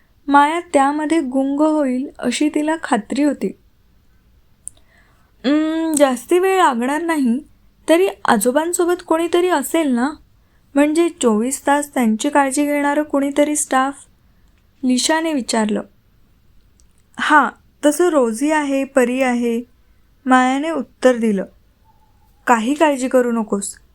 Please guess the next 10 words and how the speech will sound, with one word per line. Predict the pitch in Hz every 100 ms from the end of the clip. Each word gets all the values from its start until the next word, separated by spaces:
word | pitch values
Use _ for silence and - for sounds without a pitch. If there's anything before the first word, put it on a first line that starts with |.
| _ _
वेळेच्या | 240 262 269 320 311 339
आधी | 330 254 285
आपली | 285 269 269
शॉपिंग | 285 277 240 277
पूर्ण | 302 269 254 254
होईल," | 247 233 202 - _ _ _ _ _ _ _ -
लिशाने | 226 233 - 285 277 233
हसून | 254 247 226 277 302
उत्तर | 277 - 247
दिले. | 220 220 196